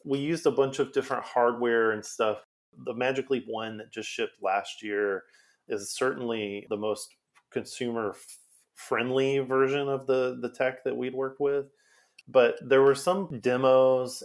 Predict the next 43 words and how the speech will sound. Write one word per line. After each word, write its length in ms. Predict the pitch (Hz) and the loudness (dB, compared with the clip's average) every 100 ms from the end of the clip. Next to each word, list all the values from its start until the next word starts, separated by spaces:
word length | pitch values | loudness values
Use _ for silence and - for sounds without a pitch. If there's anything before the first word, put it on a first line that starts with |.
| - | -8
and 400 | 113 107 104 104 | -6 -6 -8 -8
things 400 | 135 131 127 - | -6 -4 -4 0
that 140 | 113 | 2
I 100 | 107 | 2
saw 760 | 104 123 117 110 110 107 107 104 | 2 2 4 4 4 2 0 0
that 280 | 104 101 - | 0 2 -2
w-, 300 | 131 - - 123 | -10 -16 -18 -18
were 180 | 120 117 | -4 -4
just 260 | 101 110 104 | -4 -10 -2
very 300 | 117 131 123 | 0 2 0
unusual, 640 | 110 110 104 110 101 101 | -4 -8 -6 -2 -2 0
where 200 | 104 101 | 0 0
people 340 | - 139 135 123 | -2 -8 -6 -4
are, 120 | 110 | -2
are 120 | 107 | -2
claiming 460 | - 127 123 120 113 | -2 -4 -2 -4 -4
that 160 | 101 | -4
they 140 | 104 95 | -4 -4
feel 760 | - - 123 117 113 117 117 - | -8 -10 -4 0 2 0 -2 -6
temperature 400 | 139 131 131 127 | -8 -6 -6 -8
changes 420 | - 120 113 101 | -6 -8 -8 -10
on 100 | 95 | -10
their 160 | 90 87 | -10 -12
hands 800 | 120 120 117 117 113 107 - - - | -12 -10 -10 -10 -10 -12 -14 -16 -12
when, 320 | 107 98 92 | -10 -10 -8
like, 240 | 98 92 104 | -8 -6 -4
a 40 | |
little 360 | 101 104 95 - _ _ _ | -2 -2 -2 -8 _ _ _
firefly 760 | - 113 110 110 - 113 107 | -4 0 2 0 0 2 2
type 260 | 101 107 98 | 0 -4 -2
robot 500 | 104 110 107 104 - | 0 0 2 2 0
flies 240 | - 95 92 | -4 -4 -4
up 100 | 95 | -10
to 80 | - | -8
their 160 | 95 90 | -8 -8
finger, 720 | - 127 123 120 113 113 - - | -10 -10 -6 -2 -2 -2 -6 -10
or 320 | 92 95 95 - - | -6 -4 -4 -8 -8
they 200 | 120 123 | 2 4
actually 260 | 120 - 123 | 4 4 4
have 120 | 113 | 6
a 60 | 101 | 2
sense 480 | - 117 117 113 | -2 -8 -8 -8
of 320 | 110 98 92 | -4 -4 -4